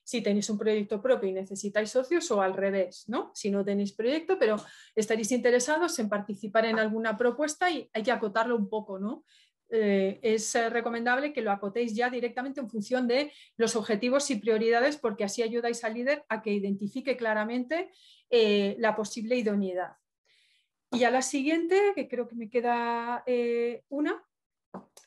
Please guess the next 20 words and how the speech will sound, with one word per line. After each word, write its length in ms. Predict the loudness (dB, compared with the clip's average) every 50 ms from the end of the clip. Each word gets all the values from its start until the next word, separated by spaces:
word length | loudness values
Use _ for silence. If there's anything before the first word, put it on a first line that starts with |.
| _ _
la 220 | 0 0 0 2 2
otra 240 | 2 2 4 4 2
opción 400 | 2 2 0 0 0 2 0 0 -2 -4
es 220 | -4 -4 -4 -4
que, 240 | -8 -12 -14 -14 _ _ -4
eh, 300 | -2 0 0 0 -2 0
dentro 580 | 2 4 4 4 2 -2 -4 -6 -6 -6 -10 _
de, 380 | -2 0 2 2 2 2 0 -2 -2
del, 220 | -2 -2 -2 -4 -4
eh, 400 | -2 0 2 2 2 2 0 0
del, 380 | -2 -4 -2 -2 -2 -2 -2 -4
eh, 440 | -8 -10 -8 -6 -4 -4 -4 -4 -4
Funding 320 | -4 -2 -2 0 0 -2 -2
and 400 | -2 -2 -4 -4 -4 -6 -4 -2
Tender 260 | -2 -2 0 0 -2
Opportunities, 840 | -2 -2 -4 -6 -6 -4 -2 -2 -2 -2 -2 -4 -6 -6 -6 -8 -10
de, 160 | -10 -10 -10 -8
de 140 | -6 -4 -4
este 240 | -4 -4 -6 -6
portal, 420 | -4 -4 -4 -2 -2 0 0 2